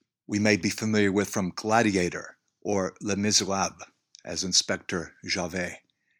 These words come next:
A superb actor. We have Anthony Hopkins playing Methuselah, Emma Watson, who's going to play Noah's daughter-in-law. Uh, some of you would know her as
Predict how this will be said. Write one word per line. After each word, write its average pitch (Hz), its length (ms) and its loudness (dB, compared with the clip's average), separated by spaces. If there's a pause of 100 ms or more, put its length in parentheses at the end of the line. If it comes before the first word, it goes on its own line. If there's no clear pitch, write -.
(480)
A 113 60 2
superb 117 680 6
actor. - 380 -2 (480)
We 90 80 0
have - 160 -2
Anthony 135 400 2
Hopkins 101 800 2 (100)
playing 110 320 2
Methuselah, 104 680 4 (680)
Emma 139 180 4
Watson, 113 680 6 (600)
who's 110 240 2
going 101 200 -2
to 92 80 -6
play 101 420 2 (420)
Noah's 110 420 2
daughter-in-law. 85 800 2 (680)
Uh, 76 120 -10 (100)
some 117 220 4
of 104 80 2
you 104 100 6
would 92 220 2
know 95 140 6
her 92 140 4
as 87 200 2